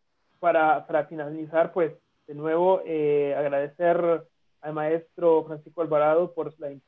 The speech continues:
por su, por esta muy buena entrevista que pudimos desarrollar y esperando que con el tiempo y con que las cosas vuelvan a una nueva normalidad, podamos incorporar otra vez esa, eso físico a los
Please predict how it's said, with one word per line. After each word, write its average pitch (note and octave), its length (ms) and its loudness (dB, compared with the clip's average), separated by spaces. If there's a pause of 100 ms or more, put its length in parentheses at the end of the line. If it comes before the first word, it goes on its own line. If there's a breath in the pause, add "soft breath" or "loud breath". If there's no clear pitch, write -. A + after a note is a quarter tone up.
por C#3+ 360 -4
su, C#3+ 360 -12
por D3+ 120 -12
esta D3+ 340 -2 (240)
muy E3+ 220 -6
buena E3 320 -6
entrevista E3 600 -4
que D#3+ 100 -16
pudimos D#3 360 -14
desarrollar E3 520 -2 (320)
y G3 80 0
esperando F#3+ 500 0
que F3+ 280 0 (420)
con E3+ 500 4
el E3+ 120 -6
tiempo G3+ 280 -2
y G#3 40 -4
con D#3+ 360 -6
que D3+ 680 0
las D#3+ 300 -2 (200)
cosas F#3+ 280 -4
vuelvan F#3 340 0
a F3 80 -2
una F#3 180 -2
nueva G3+ 320 -2
normalidad, F3+ 640 -2
podamos E3+ 440 -2
incorporar D#3+ 760 -6 (380)
otra D#3+ 240 -6
vez E3 240 -4 (120)
esa, D#3 840 -2 (160)
eso E3 420 -8
físico F3+ 640 -8
a D3 100 -4
los D3 240 -6